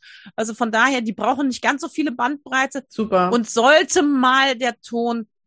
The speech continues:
Speaker 1: weil ihr, weiß ich nicht, die Verbindung wirklich schlecht ist, dann könnt ihr auch dem Gegenüber sagen, äh, „Entschuldigen Sie bitte, ich mach mal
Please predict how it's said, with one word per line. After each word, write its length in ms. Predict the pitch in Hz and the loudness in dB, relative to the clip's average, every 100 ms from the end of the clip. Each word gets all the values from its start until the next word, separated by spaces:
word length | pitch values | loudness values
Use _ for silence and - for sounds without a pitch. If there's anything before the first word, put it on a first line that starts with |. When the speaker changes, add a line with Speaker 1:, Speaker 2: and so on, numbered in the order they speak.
| _ | _
Speaker 1:
weil 380 | 196 214 220 - | 2 2 2 0
ihr, 300 | 208 208 185 | -2 0 0
weiß 180 | 185 185 | -2 -2
ich 140 | 175 | -10
nicht, 220 | 156 - _ _ _ _ | -16 -18 _ _ _ _
die 100 | 214 | -6
Verbindung 420 | 254 220 285 269 | -4 -2 0 -2
wirklich 300 | 214 - 269 | -2 -4 -4
schlecht 320 | - 208 214 - | -4 -4 -6 -8
ist, 160 | 208 - - - | -12 -14 -20 -14
dann 120 | - 220 | -10 -4
könnt 220 | 269 269 | -4 -2
ihr 140 | 233 | -4
auch 40 | 233 | -4
dem 140 | 233 | -6
Gegenüber 420 | 240 226 226 226 | -6 -6 -2 -2
sagen, 320 | 214 214 220 214 _ _ - | 0 -4 -4 -12 _ _ -6
äh, 180 | 220 196 | -4 -2
„Entschuldigen 440 | 214 - 277 320 277 | -4 -2 0 0 -2
Sie 120 | 254 | -4
bitte, 280 | 254 262 - | -6 -6 -10
ich 180 | 208 - | -12 -8
mach 300 | 220 294 - | 0 0 0
mal 260 | 294 285 | -4 -2